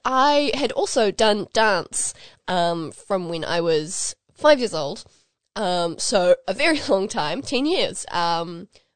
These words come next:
by the time that I stopped, which is a lot of years. And for dance, of course, you had to have your hair long,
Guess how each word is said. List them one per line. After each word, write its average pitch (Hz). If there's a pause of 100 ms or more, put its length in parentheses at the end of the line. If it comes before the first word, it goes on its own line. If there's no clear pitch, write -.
by 175
the 170
time 170
that 180
I 220
stopped, - (320)
which -
is 220 (240)
a 349
lot 240
of 254
years. 302
And 349
for 403
dance, 381 (420)
of 220
course, 170
you 220
had 196
to 240
have 190
your 196
hair 156 (140)
long, 311